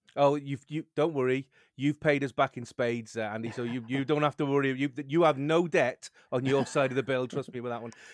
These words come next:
You know, as, as Wrexham and Wales fans for decades, you know, even now,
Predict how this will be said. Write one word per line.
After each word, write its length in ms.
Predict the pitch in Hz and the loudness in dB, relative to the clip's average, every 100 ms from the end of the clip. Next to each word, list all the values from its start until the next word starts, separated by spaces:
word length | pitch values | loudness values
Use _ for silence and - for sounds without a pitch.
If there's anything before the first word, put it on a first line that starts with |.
| - | 2
You 80 | 214 | 4
know, 60 | |
as, 240 | 226 277 247 | 4 2 2
as 200 | 285 226 | 0 2
Wrexham 560 | 220 233 - 208 185 | 2 0 0 -4 -2
and 200 | 160 156 | -4 0
Wales 260 | 156 156 127 | 0 0 -2
fans 240 | 143 135 | -6 -8
for 80 | - | -8
decades, 540 | 120 139 117 104 107 120 | -8 -6 -8 -10 -12 -12
you 100 | 113 | -8
know, 120 | 131 | -6
even 240 | 220 196 | -2 -2
now, 400 | 208 190 104 104 | 0 -2 -6 -12